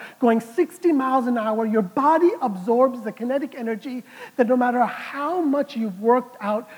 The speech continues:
your body becomes a blob of mass." This kinetic, moving at the rate of speed, your body ex-,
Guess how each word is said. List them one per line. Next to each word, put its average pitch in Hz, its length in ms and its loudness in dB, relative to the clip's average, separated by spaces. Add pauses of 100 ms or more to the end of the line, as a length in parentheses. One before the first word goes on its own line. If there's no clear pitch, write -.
(200)
your 208 120 4
body 277 600 0
becomes 240 680 -4
a 208 80 -4
blob 254 880 0
of 220 200 -2
mass." 202 680 -8 (680)
This 214 100 -8
kinetic, 208 400 -8
moving 320 300 2
at 226 160 -6
the 226 80 -6
rate 247 680 4 (300)
of 190 120 -10
speed, 190 540 -8 (1040)
your 185 120 -8
body 220 380 2
ex-, - 260 -16